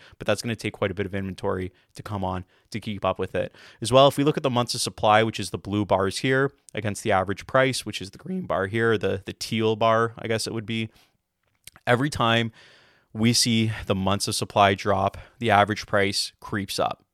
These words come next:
Well, months of supply just dropped again, right? Months of supply came down. Look at the last three months here. The months of supply has come down, and what's happened with the prices?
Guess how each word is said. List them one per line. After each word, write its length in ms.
Well, 120
months 280
of 60
supply 320
just 240
dropped 720
again, 500
right? 260
Months 220
of 60
supply 560
came 340
down. 260
Look 120
at 60
the 80
last 520
three 240
months 320
here. 440
The 80
months 320
of 60
supply 400
has 260
come 160
down, 260
and 140
what's 240
happened 380
with 100
the 60
prices? 640